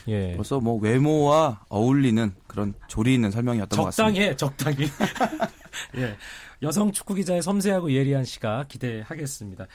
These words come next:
Speaker 1: 오늘 방송 저희가 준비하고 있는 와중에 갑작스럽게 축구계에 엄청난 이슈 하나가 등장했어요. 송지훈 기자가 현장에 다녀왔죠?
Speaker 2: 그렇습니다. 오늘 그 오후 일곱 시 쯤에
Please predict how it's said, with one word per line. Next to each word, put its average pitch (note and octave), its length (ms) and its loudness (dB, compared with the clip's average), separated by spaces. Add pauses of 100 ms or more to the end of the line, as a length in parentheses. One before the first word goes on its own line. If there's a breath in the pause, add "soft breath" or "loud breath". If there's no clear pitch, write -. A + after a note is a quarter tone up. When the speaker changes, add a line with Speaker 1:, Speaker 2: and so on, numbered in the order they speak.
(480 loud breath)
Speaker 1:
오늘 F#3+ 560 4 (400)
방송 F3+ 460 2
저희가 D#3+ 240 0
준비하고 D#3+ 580 0
있는 B2 480 0 (100)
와중에 B2 640 0 (300)
갑작스럽게 C#3 1000 -2
축구계에 A#2 600 -2
엄청난 C#3+ 420 0
이슈 C#3 220 0
하나가 B2 540 2
등장했어요. A#2 580 0
송지훈 F3+ 340 2
기자가 D3+ 240 2
현장에 F3 260 2
다녀왔죠? A2+ 460 2 (580 soft breath)
Speaker 2:
그렇습니다. C#3 440 2
오늘 D3+ 380 4
그 C#3 100 0
오후 B2+ 260 4
일곱 D#3+ 280 0
시 E3+ 120 -4
쯤에 C3 500 0